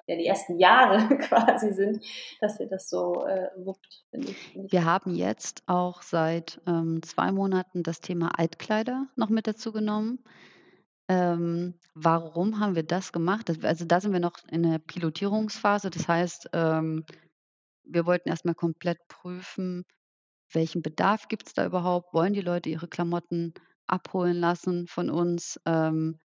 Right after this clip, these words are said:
Speaker 2: wenn ja, was sind das für Klamotten? Können wir damit nach hinten raus, äh, sinnvoll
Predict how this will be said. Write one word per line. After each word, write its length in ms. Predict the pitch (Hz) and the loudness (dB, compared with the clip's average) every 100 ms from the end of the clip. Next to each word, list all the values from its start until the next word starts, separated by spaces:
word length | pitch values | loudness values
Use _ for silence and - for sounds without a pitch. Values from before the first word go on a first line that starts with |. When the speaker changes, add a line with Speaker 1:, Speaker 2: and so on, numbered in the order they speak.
| _ _ _ _ _ _ - | _ _ _ _ _ _ 0
Speaker 2:
wenn 200 | 165 170 | 2 4
ja, 420 | 165 170 185 185 | 2 4 2 0
was 200 | 165 165 - | -2 -2 -2
sind 140 | 196 | -2
das 120 | 196 | -4
für 120 | - 190 | -8 -2
Klamotten? 720 | 190 180 175 - 180 175 165 | -2 0 -2 -2 -4 -4 -2
Können 260 | 180 165 165 | 0 0 0
wir 160 | 196 | 0
damit 260 | 196 180 175 | 0 0 0
nach 120 | 180 | 0
hinten 240 | 180 180 175 | 0 0 0
raus, 340 | 170 175 170 - | 0 0 -4 -8
äh, 100 | 180 | -4
sinnvoll 680 | 196 202 - 180 175 175 | 0 -2 0 -2 0 -2